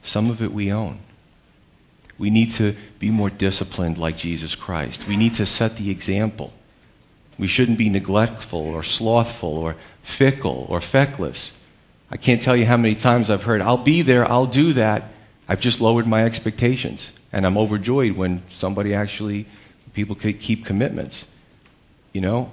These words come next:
brothers and sisters, we can do a better job. We need to be a little bit more disciplined.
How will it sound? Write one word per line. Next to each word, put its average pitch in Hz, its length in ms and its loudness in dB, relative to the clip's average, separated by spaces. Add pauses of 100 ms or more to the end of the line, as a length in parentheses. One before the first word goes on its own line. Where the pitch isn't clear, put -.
brothers 120 280 2
and 101 120 0
sisters, 131 400 -2
we 107 100 -2
can 113 120 -2
do 113 160 0
a 98 40 -2
better 98 260 0
job. 101 380 -2 (720)
We 95 80 0
need 110 140 4
to 113 80 0
be 113 100 2
a 104 80 4
little 110 200 0
bit 113 180 -2
more 101 160 0
disciplined. 98 600 -6